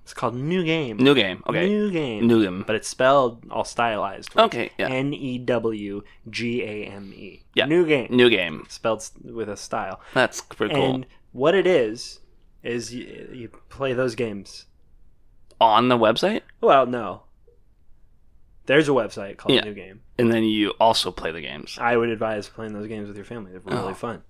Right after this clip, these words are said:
Speaker 2: Actually, last time I played Monopoly with my family, it ended in a pretty big fight.
Speaker 1: Yeah, same.
Speaker 2: Yeah.
Speaker 1: I don't think Monopoly exists for any reason other than to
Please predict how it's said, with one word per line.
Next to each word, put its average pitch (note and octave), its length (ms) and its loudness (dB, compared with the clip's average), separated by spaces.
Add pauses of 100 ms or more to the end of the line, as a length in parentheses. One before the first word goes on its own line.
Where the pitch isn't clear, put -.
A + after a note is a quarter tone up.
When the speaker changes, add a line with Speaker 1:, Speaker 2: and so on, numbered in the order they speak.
Speaker 2:
Actually, G#2 460 -4
last G#2+ 380 -2
time A2+ 100 0
I A2 40 0
played A2 200 0
Monopoly G#2+ 340 0
with G#2+ 120 -6
my G#2 80 -4
family, F#2+ 380 -6
it F2 80 -8
ended F2 280 -10
in E2+ 80 -10
a E2+ 100 -10
pretty D#2+ 220 -12
big D#2 200 -14
fight. - 280 -8
Speaker 1:
Yeah, A2 160 -10
same. G#2 340 -14 (220)
Speaker 2:
Yeah. F#2 340 -10 (440)
Speaker 1:
I A2+ 60 -10
don't E3+ 140 0
think A2+ 180 -6
Monopoly G#2 420 -4
exists G#2 320 -14
for A2+ 100 -10
any G2+ 100 -10
reason G2 300 -12
other G2 160 -12
than G2 200 -14
to G2+ 220 -12